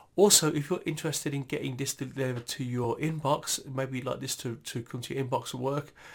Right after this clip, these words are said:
uh, th-, th-, then go, go to, uh, g-, g-, go to the website. Any of those platforms, just do a search for Super Simple three six five. G-, go to the, go, go to the website,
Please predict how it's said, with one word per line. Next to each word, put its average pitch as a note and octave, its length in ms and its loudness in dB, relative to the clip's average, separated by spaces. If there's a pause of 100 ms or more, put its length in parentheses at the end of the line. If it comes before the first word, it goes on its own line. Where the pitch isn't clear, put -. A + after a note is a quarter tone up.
(340)
uh, C3 220 2 (300)
th-, C3 120 -4
th-, C3 120 6
then C3 160 0
go, C3+ 120 -2
go D3 200 2
to, D#3 320 2
uh, B2+ 280 0 (600)
g-, C3+ 120 -12
g-, C#3 100 -4
go D3 100 4
to D#3 140 -4
the C#3+ 120 2
website. B2+ 420 2
Any G3+ 240 4
of E3 120 6
those D3+ 400 2 (100)
platforms, C3 600 -2
just - 320 -6
do D3 100 2
a C#3+ 60 0
search C3+ 320 0
for B2+ 80 -6
Super B2 260 -6
Simple A#2 300 -6
three A#2+ 160 -4
six A2+ 180 -6
five. C#3+ 320 0 (800)
G-, - 340 -12
go F3 140 6
to F3 180 -2
the, C#3+ 420 0
go, E3+ 120 -2
go F3 120 -2
to F3 100 -6
the C#3+ 60 -6
website, C3+ 460 0